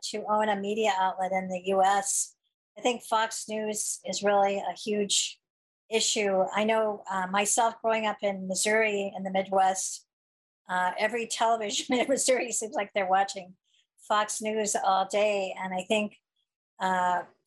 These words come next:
I wouldn't even call it a news outlet, really, if you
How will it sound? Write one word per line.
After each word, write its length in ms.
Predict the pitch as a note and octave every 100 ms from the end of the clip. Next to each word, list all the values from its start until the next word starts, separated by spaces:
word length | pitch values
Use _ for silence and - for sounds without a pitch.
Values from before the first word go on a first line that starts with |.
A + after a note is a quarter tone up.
| -
I 60 |
wouldn't 220 | G#3+ C#4+ C4
even 200 | A#3 A3
call 260 | - G#3
it 100 | G#3
a 60 | G3
news 340 | F#3+ G#3+ D#4
outlet, 420 | A3+ F#3+ F3 E3+ - _ F#3+
really, 420 | G#3+ C4 G3 F#3+
if 140 | F#3+
you 200 | G3+ F#3+